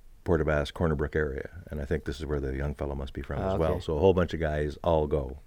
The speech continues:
Speaker 2: That's cool.
Speaker 1: to, to Mon-, they're all gonna go to Montreal, and he asked me for recommendations on where to stay and hotels. I gave him a few, and he en-,
Speaker 2: Mm.
Speaker 1: ended up booking a spot, and he's happy with it. And,
Speaker 2: Good
Speaker 1: uh,
Speaker 2: stuff.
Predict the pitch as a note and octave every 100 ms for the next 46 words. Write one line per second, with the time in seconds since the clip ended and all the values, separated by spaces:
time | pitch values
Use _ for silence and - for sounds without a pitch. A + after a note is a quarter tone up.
0 | - - B2 C#3+ - F#2+ F#2+ E2 C#2 D#2
1 | D#2+ D2 E2 D#2 D2 D2 D2 D2 C#2+ D2
2 | - C#2+ C#2 C#2+ E2+ D#2 D#2 E2+ D#2+ -
3 | C#2+ D2+ D2+ D#2 D2 D2 D2+ D2+ D2 D2
4 | C#2+ C#2+ - D#2 D2+ D2 D2 D2 D2+ D2+
5 | D2 D2 C#2+ C#2+ C#2+ D#2 D2 D#2 D#2 D#2
6 | G#2 F2+ E2+ D#2 D2 D2+ D#2 D2+ - D2
7 | D2 - C#2+ D#2+ D2 D2+ D2 D#2 - D2
8 | - -